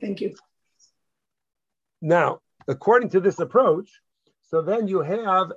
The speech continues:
Speaker 2: a, uh, the, so the first three brachas are, who is God, what are his powers, what influences him? The last three brachas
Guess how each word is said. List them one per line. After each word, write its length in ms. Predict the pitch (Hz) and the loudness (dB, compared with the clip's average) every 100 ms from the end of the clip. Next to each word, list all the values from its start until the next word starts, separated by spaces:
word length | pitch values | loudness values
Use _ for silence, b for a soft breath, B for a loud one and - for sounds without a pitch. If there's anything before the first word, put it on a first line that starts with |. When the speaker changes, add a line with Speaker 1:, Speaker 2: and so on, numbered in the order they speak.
| - | -8
Speaker 2:
a, 580 | 202 175 151 170 202 - - | -4 -2 0 -2 -6 -8 -4
uh, 220 | 151 156 - | -2 -2 -4
the, 220 | 151 156 156 | -8 -8 -10
so 200 | - 180 | -4 -2
the 80 | 156 | -2
first 260 | 240 226 | -2 -2
three 100 | 220 | -2
brachas 480 | 170 185 - 160 151 | 0 0 0 0 0
are, 220 | 165 143 _ _ - | 0 0 _ _ -10
who 160 | 240 | 0
is 140 | 202 131 | 0 2
God, 320 | 190 190 151 | 2 2 0
what 180 | 175 190 | -2 -2
are 100 | 160 | -6
his 100 | 139 | -10
powers, 380 | 170 175 151 | -10 -6 -4
what 180 | 143 165 | -4 -4
influences 640 | 175 165 151 135 - - | -6 -6 -4 -4 -4 -8
him? 300 | - 160 294 - _ b b _ | -2 -2 -2 -10 _ b b _
The 160 | 127 165 | 0 2
last 440 | 170 208 247 - | 2 2 0 -2
three 140 | 196 170 | -6 -6
brachas 580 | 143 175 - 160 160 | -2 -2 0 -2 -2